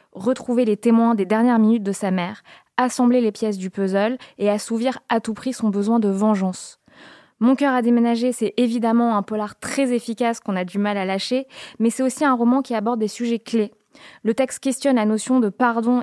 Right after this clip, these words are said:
et la difficulté à avancer lorsque celui-ci n'est pas accordé. Il met en scène le poids du passé comme un élément central de nos vies et appréhende le désir de revanche comme une force motrice.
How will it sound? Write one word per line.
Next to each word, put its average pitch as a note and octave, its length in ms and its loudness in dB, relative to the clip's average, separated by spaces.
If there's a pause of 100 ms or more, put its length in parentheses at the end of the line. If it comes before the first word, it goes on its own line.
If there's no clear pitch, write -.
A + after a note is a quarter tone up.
et G3 40 -8
la F#3 120 -4
difficulté G#3+ 600 -6
à F#3 140 -2
avancer G3+ 400 -4
lorsque F#3+ 300 -6
celui-ci A3 500 -6
n'est G3+ 140 0
pas G3 200 -2
accordé. F#3 460 -4 (480)
Il B3 160 4
met B3 80 6
en B3 140 4
scène C4 260 4
le G#3 80 4
poids C4+ 240 2
du A3 140 0
passé A3+ 360 -2
comme G3 200 -4
un F#3+ 80 0
élément G#3+ 320 2
central A#3 560 -2
de G#3 80 2
nos G3+ 160 4
vies G3+ 280 0 (380)
et G#3 100 2
appréhende B3 420 2
le G#3 100 2
désir A3+ 440 0
de G3+ 100 0
revanche G#3 440 0
comme G#3+ 220 0
une G#3 80 2
force A#3+ 340 -2
motrice. A3+ 580 0